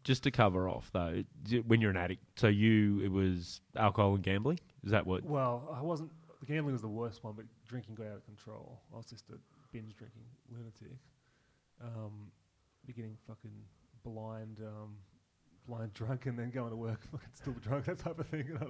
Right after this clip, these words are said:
Speaker 1: Oh, yeah.
Speaker 2: But, um,
Speaker 1: That real, uh,
Speaker 2: causing a drama, just a sloppy drunk, you know? But, um,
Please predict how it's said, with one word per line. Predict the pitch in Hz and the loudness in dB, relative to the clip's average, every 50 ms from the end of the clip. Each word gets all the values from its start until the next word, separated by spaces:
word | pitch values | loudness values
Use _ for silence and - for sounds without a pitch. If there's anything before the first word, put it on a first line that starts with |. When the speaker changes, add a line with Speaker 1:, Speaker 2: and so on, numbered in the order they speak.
| 151 | 4
Speaker 1:
Oh, | 110 101 95 95 90 | 6 6 6 6 4
yeah. | 87 87 82 - - - - - - - - - - - - | 2 0 -2 -4 -8 -16 -18 -18 -20 -20 -20 -20 -20 -12 -8
Speaker 2:
But, | 135 127 - - 123 | -8 -8 -8 -8 -8
um, | 117 113 110 113 | -8 -2 4 6
Speaker 1:
That | 135 135 139 | 6 10 12
real, | 139 139 131 120 113 | 12 12 12 12 12
uh, | 110 101 98 95 95 | 10 8 8 6 4
Speaker 2:
causing | 92 151 139 120 127 123 | 4 4 4 2 2 -2
a | 117 | -4
drama, | 110 107 120 120 123 131 | -4 -6 -6 -6 -4 -4
just | 151 143 - | -6 -8 -8
a | 131 | -10
sloppy | - - - 135 123 117 - 113 104 101 | -10 -8 -6 -6 -6 -6 -6 -8 -12 -10
drunk, | 104 104 107 110 104 - | -10 -10 -10 -10 -12 -12
you | 110 104 | -14 -14
know? | 104 107 120 117 _ _ _ _ _ _ _ _ - 127 - | -12 -12 -14 -16 _ _ _ _ _ _ _ _ -18 -14 -12
But, | 123 113 - - 113 | -12 -12 -10 -10 -10
um, | 110 110 107 107 104 | -10 -10 -10 -10 -12